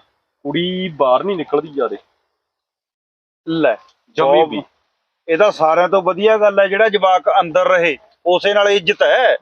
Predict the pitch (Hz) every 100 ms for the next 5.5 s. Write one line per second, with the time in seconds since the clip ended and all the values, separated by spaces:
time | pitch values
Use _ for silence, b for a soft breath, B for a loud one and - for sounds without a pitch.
0 | - 143 - 165 151 185 - 151 151 165
1 | 156 175 139 110 147 - _ - - 196
2 | 180 143 113 - 202 226 240 151 165 165
3 | 180 180 214 226 202 - _ _ 147 151
4 | 175 175 175 180 - 143 190 202 - _
5 | 170 165 190 151